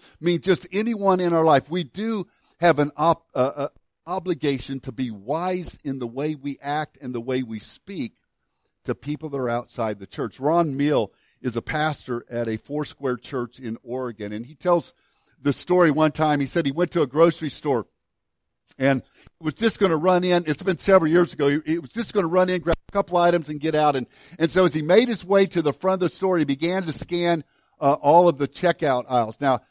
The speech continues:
now I love self-checkout, so, uh, th-, but this was well before that time. And so he's scanning, he's trying to figure out which was the shortest. He, he sees an aisle that has only one person in it, and he says, "That's the one." And so he,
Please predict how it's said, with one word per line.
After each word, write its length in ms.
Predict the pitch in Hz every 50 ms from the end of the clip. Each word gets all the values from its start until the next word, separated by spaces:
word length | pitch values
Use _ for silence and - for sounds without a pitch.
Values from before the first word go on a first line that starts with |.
| _ _
now 140 | - 135 147
I 140 | 160 190 190
love 340 | 170 170 170 170 160 131
self-checkout, 840 | - - 156 147 - - - 160 156 151 - 151 147 147 151 123 -
so, 300 | - 131 127 123 117 - _ _ _ _ _ _ -
uh, 100 | - 131
th-, 120 | 127 131 -
but 200 | 131 135 - -
this 180 | 170 175 -
was 160 | 151 139 113 117
well 240 | 131 151 156 156
before 360 | 147 147 135 _ - 147 143 135
that 220 | 139 139 135 -
time. 300 | - 135 131 127 123 123
And 80 | 120 -
so 120 | 143 139
he's 120 | 127 -
scanning, 400 | - - - 180 185 190 185 175
he's 140 | 165 143 -
trying 180 | - 175 180 175
to 60 | 147
figure 260 | - 175 170 151 160
out 140 | 156 151 156
which 180 | 165 175 - 160
was 120 | 160 139
the 60 | 127
shortest. 400 | - - 170 170 170 165 151 -
He, 140 | 156 143 135 - _ _ _ _ _ _
he 100 | 170 160
sees 340 | - - 208 220 202 165 175
an 80 | 170
aisle 260 | 175 180 185 185 180 165
that 120 | 170 151
has 180 | 160 160 151 -
only 240 | 165 165 151 147 139
one 320 | 123 131 165 190 196 185
person 380 | - - 175 185 165 - 165 160
in 40 | 160
it, 40 | 156
and 80 | 151 139
he 60 | 131
says, 300 | 120 - 156 139 113 -
"That's 340 | - - 175 185 180 - -
the 100 | 170 160
one." 280 | 151 160 165 165 147 139
And 100 | 135 -
so 120 | 160 156
he, 80 | 135